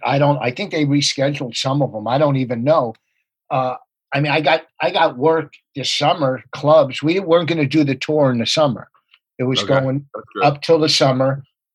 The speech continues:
Speaker 1: It was mainly gonna be, uh, whatever, and then do some club dates in the summer, which the summer is the hardest time to book, and,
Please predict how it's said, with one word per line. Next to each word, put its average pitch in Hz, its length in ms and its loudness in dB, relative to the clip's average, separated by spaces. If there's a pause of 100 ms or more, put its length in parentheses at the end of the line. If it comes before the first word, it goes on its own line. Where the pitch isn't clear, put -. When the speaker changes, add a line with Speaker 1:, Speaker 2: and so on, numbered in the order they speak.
(240)
Speaker 1:
It 175 80 0
was 151 160 4
mainly 185 400 2
gonna 151 240 2
be, 139 360 -2 (920)
uh, 127 280 2 (100)
whatever, 131 520 2 (380)
and 143 260 4
then 139 380 4 (420)
do 160 120 2
some 147 200 2
club 151 300 2
dates 156 280 2
in 151 60 2
the 139 60 4
summer, 151 300 2
which 156 160 2
the 156 80 2
summer 196 320 2
is 143 120 0
the 135 140 -6
hardest 147 500 2
time 135 240 2
to 107 80 -4
book, 143 340 2 (760)
and, 123 460 4